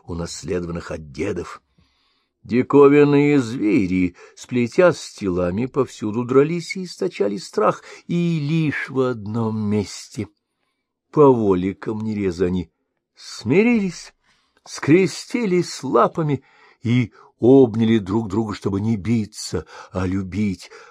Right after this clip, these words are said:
Абай ударил посохом в это место, и весь сакральный узор обратился в прах. Стена разверзлась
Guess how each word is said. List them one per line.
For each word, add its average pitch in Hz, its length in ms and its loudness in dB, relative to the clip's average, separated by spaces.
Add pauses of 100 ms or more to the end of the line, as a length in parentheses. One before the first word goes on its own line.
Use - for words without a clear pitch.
(240)
Абай 90 800 4
ударил 151 880 2
посохом 135 600 2
в 120 40 -2
это 117 160 -6
место, 113 440 -6 (1040)
и 135 120 4
весь 214 300 2
сакральный 120 680 -4
узор 87 280 -2
обратился 90 560 -8
в - 80 -20
прах. - 340 -14 (520)
Стена 139 380 2
разверзлась 139 840 2